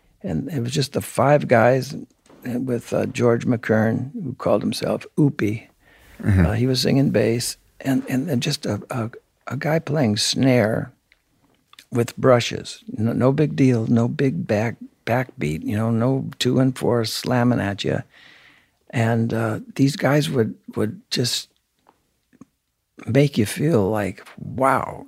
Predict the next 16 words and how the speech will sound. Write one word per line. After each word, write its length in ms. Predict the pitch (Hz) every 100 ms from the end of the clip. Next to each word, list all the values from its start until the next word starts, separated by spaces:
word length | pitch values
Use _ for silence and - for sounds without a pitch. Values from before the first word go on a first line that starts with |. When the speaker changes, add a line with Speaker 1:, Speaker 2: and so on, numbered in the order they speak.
| 208
Speaker 1:
this, 600 | 240 139 139 135 143 123
this 320 | - 123 117 - _ _ _ _ _ _ _ _ -
unrelenting 880 | 160 151 139 123 135 139 131 107 113
time 380 | - 127 156 160
zone 280 | 135 113 107
that 160 | 104 -
these 200 | 110 104
guys 360 | 104 95 92
were 160 | 101 104
in, 180 | 107 123
and 140 | 110
the 60 | 104
feeling 600 | - 131 139 123 147 110
and 160 | -
the, 200 | 104 98
uh, 120 | 95